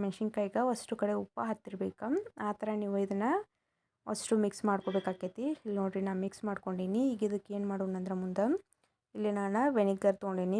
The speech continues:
ವೈಟ್ ವಿನೆಗರ್ ತೊಗೊಂಡು ಕ್ಯಾಸ ಈಗ ಇದಕ್ಕೆ ಹಾಕ್ಕೊಳ್ಳೋಣ. ಇಲ್ಲಿ ನಾವು ಬೇಕಂದ್ರೆ ವಿನೆಗರ್ ಬದಲಿ ಲಿಂಬೆಹಣ್ಣು ರಸನ ಯೂಸ್ ಮಾಡ್ಕೋಬೋದು. ಆದ್ರೆ ಏನು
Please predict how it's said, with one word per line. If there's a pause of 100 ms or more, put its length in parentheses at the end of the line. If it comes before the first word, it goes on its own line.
ವೈಟ್
ವಿನೆಗರ್ (640)
ತೊಗೊಂಡು
ಕ್ಯಾಸ (280)
ಈಗ (160)
ಇದಕ್ಕೆ (140)
ಹಾಕ್ಕೊಳ್ಳೋಣ. (680)
ಇಲ್ಲಿ (100)
ನಾವು (160)
ಬೇಕಂದ್ರೆ (420)
ವಿನೆಗರ್
ಬದಲಿ (180)
ಲಿಂಬೆಹಣ್ಣು
ರಸನ
ಯೂಸ್
ಮಾಡ್ಕೋಬೋದು. (160)
ಆದ್ರೆ (120)
ಏನು